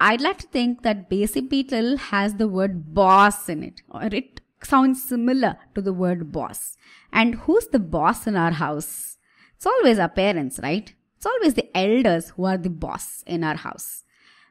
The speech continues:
That's how I'd like to remember basipetal as the older flowers being the boss. They're on top. And in the hierarchy, the newer flowers, that's us younger people, we're below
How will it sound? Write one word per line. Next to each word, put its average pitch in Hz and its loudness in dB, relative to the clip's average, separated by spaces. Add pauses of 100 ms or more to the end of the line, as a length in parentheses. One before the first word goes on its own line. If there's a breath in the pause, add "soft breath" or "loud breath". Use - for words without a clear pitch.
That's - -2
how 262 4
I'd 208 2
like 254 0
to 285 0
remember 208 0
basipetal 202 -4 (200)
as 180 -4 (200)
the - -6
older 330 4
flowers 233 0
being 220 0
the 190 2
boss. 151 -8
They're 180 2
on 175 2
top. - -4 (580 soft breath)
And 202 0
in 220 -2
the 185 -2
hierarchy, 180 -2 (100)
the 220 -2
newer 254 0
flowers, 196 -2 (100)
that's 190 -4 (100)
us - -2
younger 233 2
people, 156 -2 (380 loud breath)
we're 415 2
below 349 2